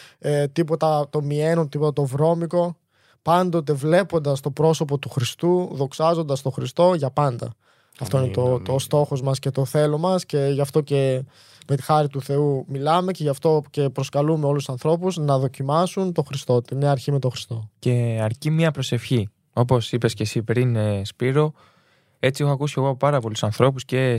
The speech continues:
Speaker 3: γενικά πρόσωπα, μία προσευχή ήταν αρκετή ο Θεός να έρθει στη ζωή τους, ο Χριστός να τους ελευθερώσει. Είτε ήταν αυτό τσιγάρο, είτε ήταν, ε,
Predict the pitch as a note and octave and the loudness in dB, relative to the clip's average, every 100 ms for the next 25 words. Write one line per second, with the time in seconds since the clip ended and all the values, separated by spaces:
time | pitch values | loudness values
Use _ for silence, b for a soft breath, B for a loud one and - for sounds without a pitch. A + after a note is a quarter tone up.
0 | - A#2 A2 G#2+ G#2+ A2 A2+ B2 C#3+ D#3 | -2 -2 0 2 0 0 0 0 2 0
1 | - C3 D3 D3+ D3 - A2+ - C3+ E3+ | -2 0 2 0 -2 -4 -6 -2 0 0
2 | F3 D#3 D3 C3 A2+ C3+ E3 G3 - _ | 0 0 0 -2 -4 0 0 -2 -12 _
3 | - B2 - C#3 D#3+ C#3+ C#3+ D3+ - A#2+ | -2 0 0 -2 0 2 0 0 -4 0
4 | B2+ C#3+ C3 A#2+ - C3+ D#3+ D3+ C3+ - | 0 0 -4 -4 -2 0 0 0 -2 0
5 | B2 A#2+ B2+ C3 B2 C3 C3 D3 C#3+ C#3+ | -2 0 2 0 -2 -4 0 0 2 0
6 | C#3 C#3 C#3+ C3 B2 C#3 G#2+ G#2+ - C#3 | 0 -2 -4 -2 0 2 0 -4 -2 -2
7 | C#3 C#3 C#3+ C3+ C3 B2+ | 0 0 0 0 -2 -4